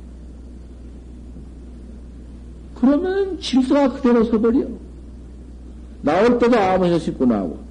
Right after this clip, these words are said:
들어갈 때도 아무 신을 신고 나오고. 일주일 우리가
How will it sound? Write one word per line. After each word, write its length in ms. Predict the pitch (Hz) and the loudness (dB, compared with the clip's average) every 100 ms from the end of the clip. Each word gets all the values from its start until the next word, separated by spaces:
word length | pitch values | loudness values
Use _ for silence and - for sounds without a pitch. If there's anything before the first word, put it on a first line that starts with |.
| - | -10
들어갈 300 | - 196 214 | 0 2 2
때도 100 | 247 | 2
아무 220 | 170 156 151 | 2 2 2
신을 160 | 143 | 0
신고 240 | - 135 113 | 0 -4 -4
나오고. 240 | 87 73 - - - - 113 | -4 -10 -14 -16 -16 -10 2
일주일 720 | 113 101 - 104 80 67 57 - - - - - - - - - - | 2 2 -2 -2 -2 -6 -10 -14 -16 -16 -16 -16 -16 -16 -16 -12 -4
우리가 500 | 170 139 123 107 | -2 0 0 -2